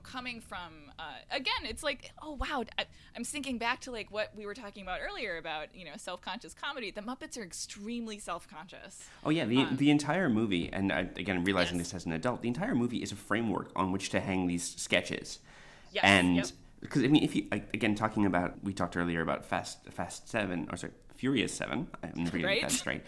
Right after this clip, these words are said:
Speaker 1: <laughs> Fast, Fast Seven is the next one.
Speaker 2: The idea where it's, it's a framework to hang these ridiculous action sequences on, and I would posit, and
Speaker 1: Mm.
Speaker 2: making the first connection that anyone has ever made between the Fast and Furious films and the Muppet films,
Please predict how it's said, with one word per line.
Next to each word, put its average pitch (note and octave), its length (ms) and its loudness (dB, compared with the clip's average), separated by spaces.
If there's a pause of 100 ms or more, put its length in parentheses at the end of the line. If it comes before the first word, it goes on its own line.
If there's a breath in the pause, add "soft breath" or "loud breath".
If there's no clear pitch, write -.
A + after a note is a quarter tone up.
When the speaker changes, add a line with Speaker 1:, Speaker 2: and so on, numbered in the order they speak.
(140)
Speaker 1:
<laughs> - 180 -16
Fast, D#4+ 240 -2
Fast C#4+ 260 -6
Seven G#3+ 300 -8
is F#3 140 -16
the F#3+ 100 -16
next E3 180 -10
one. F3+ 320 -10
Speaker 2:
The A#2+ 160 6
idea A2 260 6
where G#2+ 280 6
it's, A2 240 -4
it's A#2+ 160 0
a B2 40 2
framework G2 520 4
to G2 100 -4
hang F2 420 -2
these F2+ 200 -4
ridiculous E2+ 460 -6
action - 280 -4
sequences D#2+ 520 -8
on, D2+ 200 -4
and F2 80 -4
I A2+ 80 -4
would C3+ 320 -8
posit, - 380 -2 (180 loud breath)
and F#2 160 -6
Speaker 1:
Mm. F#2 100 -10
Speaker 2:
making A2 360 2
the G2 80 2
first A#2+ 280 -2
connection G#2 460 -2
that F#2 160 -4
anyone G2+ 300 0
has F#2+ 100 -4
ever E2+ 180 0
made E2+ 240 -2
between E2 240 -4
the F2 60 -2
Fast F2 280 -6
and E2+ 120 -8
Furious E2+ 320 -2
films F2 280 -4
and E2 80 -4
the D2+ 40 -4
Muppet G#2+ 300 -4
films, C2+ 340 -4